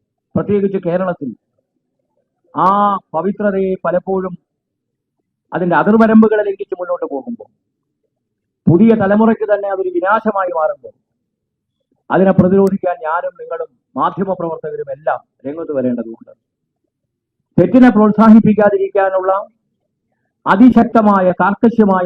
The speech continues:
നിലപാടുകൾ സമൂഹത്തിന്റെ മുന്നിൽ വിന്യസിപ്പിക്കേണ്ടത് നമ്മളാണ്. അതിൽ പത്രധർമ്മത്തിന് വലിയ പങ്കുണ്ട്, മാധ്യമത്തിന് വലിയ പങ്കുണ്ട്. പലപ്പോഴും മാധ്യമ സുഹൃത്തുക്കൾ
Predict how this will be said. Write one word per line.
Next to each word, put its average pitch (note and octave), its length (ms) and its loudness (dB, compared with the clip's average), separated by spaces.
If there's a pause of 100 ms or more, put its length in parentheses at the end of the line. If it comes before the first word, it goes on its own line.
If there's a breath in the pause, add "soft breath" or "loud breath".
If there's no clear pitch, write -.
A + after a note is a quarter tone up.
നിലപാടുകൾ E3+ 480 -2 (800)
സമൂഹത്തിന്റെ F#3 540 0
മുന്നിൽ E3+ 240 -6 (580)
വിന്യസിപ്പിക്കേണ്ടത് D#3+ 720 -6 (100)
നമ്മളാണ്. B2+ 340 -12 (1000)
അതിൽ A#3+ 140 4 (100)
പത്രധർമ്മത്തിന് A3 680 0
വലിയ F3 240 -2
പങ്കുണ്ട്, D3+ 340 -8 (120)
മാധ്യമത്തിന് F3+ 540 -4 (100)
വലിയ D3 240 -10
പങ്കുണ്ട്. B2 360 -14 (960)
പലപ്പോഴും F#3+ 540 0
മാധ്യമ G3 380 2
സുഹൃത്തുക്കൾ F3 440 -2